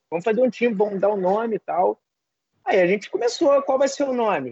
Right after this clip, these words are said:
Fora Cabral? É... Fica Dilma? Qual vai ser o nome?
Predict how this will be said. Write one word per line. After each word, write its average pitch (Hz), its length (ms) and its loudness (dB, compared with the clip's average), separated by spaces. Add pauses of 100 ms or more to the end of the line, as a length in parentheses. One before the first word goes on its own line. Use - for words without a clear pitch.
Fora 190 200 0
Cabral? 185 920 2 (480)
É... 151 960 0 (760)
Fica 214 280 -2
Dilma? 175 1040 0
Qual 233 120 0
vai 262 120 2
ser 262 140 0
o 247 60 2
nome? 202 340 0